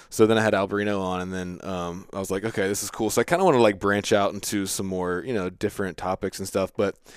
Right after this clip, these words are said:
I feel like it might resonate a lot with some of my audience, too, because probably of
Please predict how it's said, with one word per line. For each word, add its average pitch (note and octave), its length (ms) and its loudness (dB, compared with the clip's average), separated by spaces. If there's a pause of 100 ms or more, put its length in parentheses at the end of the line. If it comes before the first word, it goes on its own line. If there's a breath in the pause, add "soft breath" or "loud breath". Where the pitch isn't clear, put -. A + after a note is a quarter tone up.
(240 soft breath)
I C3+ 40 -10
feel E3+ 120 6
like D#3+ 100 6
it B2 80 6
might B2+ 220 6
resonate A#2 340 6
a G2+ 40 2
lot G2 220 2
with G2 160 -2
some - 160 -2
of G2 40 -6
my F#2 80 -2
audience, F#2+ 340 -2
too, B2+ 200 -2
because F2+ 480 -2 (960 soft breath)
probably B2+ 380 4
of F#2+ 120 2